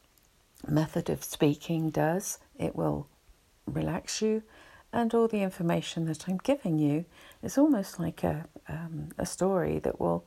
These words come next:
soothe you, but help you with some knowledge. So I will proceed to, to do that. I,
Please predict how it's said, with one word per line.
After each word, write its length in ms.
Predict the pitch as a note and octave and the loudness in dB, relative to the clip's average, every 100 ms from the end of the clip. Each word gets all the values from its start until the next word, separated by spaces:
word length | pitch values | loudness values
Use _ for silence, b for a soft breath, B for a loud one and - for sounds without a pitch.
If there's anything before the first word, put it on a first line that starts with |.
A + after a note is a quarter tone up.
| B B B B B B _ _ | B B B B B B _ _
soothe 420 | - - D#4+ D#4+ E3 | -4 2 2 2 2
you, 320 | D#3+ A3 D4+ _ _ _ _ F#3 | 4 4 2 _ _ _ _ -8
but 480 | - G#3+ - - - - _ - | 0 -2 -2 -12 -12 -14 _ -12
help 480 | - A#3 - - | -4 -2 -4 0
you 180 | G#3 G3+ | 0 2
with 240 | F#3+ F#3+ - | 2 2 0
some 400 | - F#3 F3+ E3 | -4 0 0 0
knowledge. 540 | D#3 C#3 C#3 - - B B B B B B B B _ | 0 0 -2 -4 -12 B B B B B B B B _
So 640 | - - F#3 F3+ F3+ F3 - _ _ _ _ - | -8 0 4 4 4 -2 -8 _ _ _ _ -4
I 140 | E3 F3 | 0 2
will 160 | E3+ | 0
proceed 580 | F3 F#3 F3+ - E3 F3 | 0 0 0 0 -2 -2
to, 140 | - E3+ _ _ _ _ - | -8 -8 _ _ _ _ -12
to 140 | - | -2
do 160 | - E4+ - | 0 0 2
that. 260 | D3 - - B B B B B _ _ _ _ _ _ _ _ _ _ _ _ - | 0 0 -8 B B B B B _ _ _ _ _ _ _ _ _ _ _ _ 0
I, 260 | F3 F3+ | 2 2